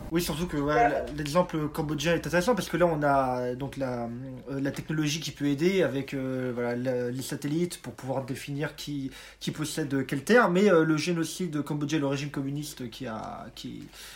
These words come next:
qui l'a, qui l'a mené, ont fait que, euh, bah, y a, la plupart des archives en fait ont été, ont été détruites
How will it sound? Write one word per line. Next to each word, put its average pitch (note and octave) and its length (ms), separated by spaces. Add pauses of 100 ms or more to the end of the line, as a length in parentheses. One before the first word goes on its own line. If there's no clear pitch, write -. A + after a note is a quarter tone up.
(240)
qui - 140
l'a, A#2 580
qui C#3 100
l'a C#3+ 100
mené, E3 400
ont D3 200
fait F#3 240
que, F3+ 120
euh, E3 200
bah, C#3+ 120
y C#3+ 140
a, C3+ 100
la C3+ 120
plupart E3 240
des C#3 180
archives D3+ 240
en A#2+ 60
fait C#3+ 160
ont C3 80
été, B2+ 280 (160)
ont B2+ 80
été B2+ 140
détruites C#3 480